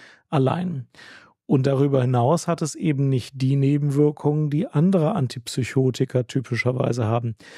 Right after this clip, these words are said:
Andere Antipsychotika, die bislang verfügbar sind, wirken ja alle als Dopaminantagonisten. Und deswegen machen die meisten in einer mehr oder weniger ausgeprägten Weise auch extrapyramidal motorische Symptome und andere typische Nebenwirkungen,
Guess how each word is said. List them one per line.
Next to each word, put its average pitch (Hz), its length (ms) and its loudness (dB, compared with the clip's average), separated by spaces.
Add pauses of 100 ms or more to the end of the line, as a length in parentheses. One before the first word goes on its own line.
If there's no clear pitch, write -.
(260)
Andere 175 300 2
Antipsychotika, 143 920 0
die 131 100 -2
bislang 127 340 0
verfügbar 143 480 -2
sind, 135 280 0
wirken 127 180 2
ja 127 280 -2
alle 156 420 2
als 127 260 -2
Dopaminantagonisten. 139 1400 0 (520)
Und 139 160 2
deswegen 156 320 2
machen 156 240 2
die 143 80 0
meisten 156 720 0
in 160 180 0
einer 139 300 0 (200)
mehr 143 360 4
oder 143 240 2
weniger 147 280 0
ausgeprägten - 800 -2
Weise 135 380 2
auch - 260 -2 (400)
extrapyramidal 120 1000 0
motorische 123 600 0
Symptome 127 460 0
und 143 140 0
andere 139 360 0
typische 131 460 -2
Nebenwirkungen, 127 720 -2